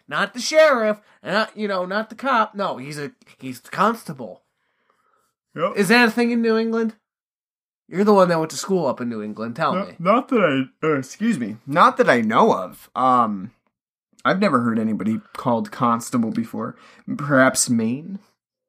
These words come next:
Speaker 1: I don't know why, but it's, like, little, like, word things that kind of annoy, regional word things that
Speaker 2: Yeah.
Speaker 1: annoy me. I heard, like, someone say, like, "Pop!"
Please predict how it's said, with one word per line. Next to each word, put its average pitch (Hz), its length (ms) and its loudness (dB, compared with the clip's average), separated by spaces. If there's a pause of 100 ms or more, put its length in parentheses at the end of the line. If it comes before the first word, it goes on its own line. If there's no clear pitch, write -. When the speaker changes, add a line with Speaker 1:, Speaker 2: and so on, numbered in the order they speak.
(380)
Speaker 1:
I 190 80 4
don't 339 180 2
know 339 120 6
why, 160 340 6
but 123 200 2
it's, 123 180 -4
like, 139 180 0
little, 269 420 0
like, 175 240 0
word 156 340 -2
things 113 340 -2
that 107 100 -4
kind 131 220 -4
of 110 80 -6
annoy, 110 380 -2
regional 165 500 0
word 131 260 -2
things 107 260 -6
that 135 60 -2
Speaker 2:
Yeah. 120 220 0
Speaker 1:
annoy 117 80 -6
me. 113 80 -12 (240)
I 170 100 4
heard, 208 220 6
like, 175 160 2
someone 185 240 -4
say, 151 180 -2
like, 135 240 -4
"Pop!" - 400 4